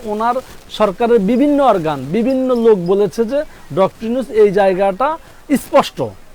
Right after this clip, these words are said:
তা সত্ত্বেও বিএনপির দাবি, "আমাদেরকে নির্বাচনের দিনক্ষণ বইলা দেন।"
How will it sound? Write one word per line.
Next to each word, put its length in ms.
তা 160
সত্ত্বেও 540
বিএনপির 640
দাবি, 500
"আমাদেরকে 600
নির্বাচনের 880
দিনক্ষণ 480
বইলা 260
দেন।" 140